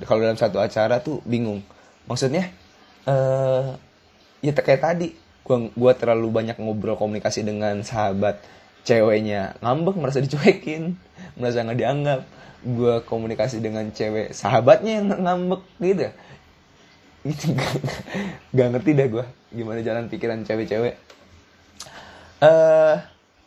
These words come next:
kalau, kalau bertindak kasus tadi ya, kasus yang temen gua curhatin, si cowoknya tuh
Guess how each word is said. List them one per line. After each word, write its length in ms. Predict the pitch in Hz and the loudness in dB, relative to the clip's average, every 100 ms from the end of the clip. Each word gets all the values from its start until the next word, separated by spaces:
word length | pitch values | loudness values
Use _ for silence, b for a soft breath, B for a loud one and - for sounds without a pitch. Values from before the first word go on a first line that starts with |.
| _ _ _ _ _ | _ _ _ _ _
kalau, 480 | - 170 170 165 143 _ | 2 4 4 2 -2 _
kalau 480 | - 156 160 165 156 | 2 2 2 0 0
bertindak 840 | 143 151 147 - - 156 147 147 147 | -2 -4 -6 -14 -8 -6 -2 -2 -2
kasus 280 | 151 135 - | -8 -6 0
tadi 480 | 104 95 101 180 143 | 0 0 0 2 0
ya, 80 | - | -2
kasus 240 | 117 117 110 | -10 -10 -8
yang 240 | 104 107 | -8 -6
temen 320 | 107 104 101 | -6 -6 -4
gua 80 | 101 | -4
curhatin, 640 | - 110 101 90 - 156 143 B B B | -4 -4 -4 -6 -6 -8 -8 B B B
si 220 | - 123 117 113 113 110 110 101 | -6 0 0 2 0 0 -2 0
cowoknya 560 | 113 107 104 107 107 - | 0 2 0 -2 -8 -2
tuh 320 | 156 156 156 | 0 0 -2